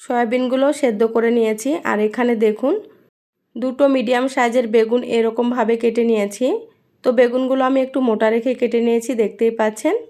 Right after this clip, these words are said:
এইভাবেই কেটে নিতে হবে। আর এখানে দেখুন মিডিয়াম সাইজের দুটো আলু ডুমো করে কেটে নিয়েছি। তো সাইজটা একটু আমি বড় করে রেখেছি।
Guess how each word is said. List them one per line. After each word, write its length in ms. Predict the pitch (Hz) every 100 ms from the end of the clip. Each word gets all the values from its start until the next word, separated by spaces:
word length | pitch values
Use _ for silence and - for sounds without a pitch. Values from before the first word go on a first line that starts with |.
| _ _ _ _ -
এইভাবেই 440 | 226 240 254 254 269
কেটে 260 | 240 214 214
নিতে 200 | 214 233
হবে। 300 | 240 226 302 453 - _ _ _
আর 120 | - 220
এখানে 280 | 226 247 247 226
দেখুন 220 | 220 294 302
মিডিয়াম 300 | 226 214 220
সাইজের 380 | 226 226 214 233
দুটো 220 | 220 226 254 214
আলু 160 | 226 269
ডুমো 200 | 247 226
করে 200 | 214 226 247
কেটে 280 | 247 233 220
নিয়েছি। 320 | 208 202 202 320 440 - _ _ _ -
তো 40 | 269
সাইজটা 420 | 269 233 233 269
একটু 200 | 269 269
আমি 180 | 277 277
বড় 220 | 254 220 214
করে 220 | 220 240
রেখেছি। 440 | 233 220 233 220